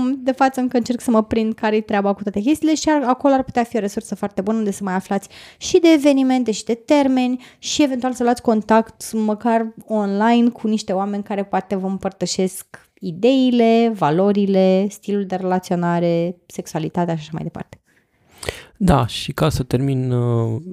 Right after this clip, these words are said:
Speaker 2: până lansează Kitty canalul de Discord și să nu fie doar, uh, veniți, ca să intrați în comunitate trebuie să veniți în ograda noastră.
Speaker 1: A, bine, da.
Speaker 2: <laughs> Um,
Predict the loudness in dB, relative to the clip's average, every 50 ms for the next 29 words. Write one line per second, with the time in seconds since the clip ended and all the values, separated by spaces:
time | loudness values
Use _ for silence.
0 | -12 -12 -6 -2 0 2 4 4 4 4 4 4 2 2 2 0 0 -2 -4 -4
1 | -8 -6 -4 -2 -2 -2 0 0 0 2 2 2 2 0 -2 -4 -6 -10 -8 -6
2 | -4 -4 -4 -4 -8 -14 -16 -8 -4 -4 -2 -2 0 0 0 -2 -2 -2 0 2
3 | 2 2 4 4 4 4 4 2 0 0 0 0 0 0 0 0 0 0 0 -2
4 | -4 -6 -14 -20 -18 -18 -12 -10 -8 -6 -6 -6 -4 -6 -8 -8 -10 _ _ _
5 | 0 0 2 2 2 2 2 2 2 0 2 2 2 2 2 2 0 0 0 0
6 | -2 0 2 2 2 2 2 2 2 2 2 4 2 2 4 2 2 2 2 0
7 | 0 -2 -4 -4 0 2 4 4 2 0 0 -4 -8 -8 -6 -8 -8 -8 -10 -12
8 | _ _ _ -14 -12 -10 -8 -8 -10 -10 -12 -14 _ -6 -2 2 2 4 4 4
9 | 2 2 0 0 -2 -4 -8 -14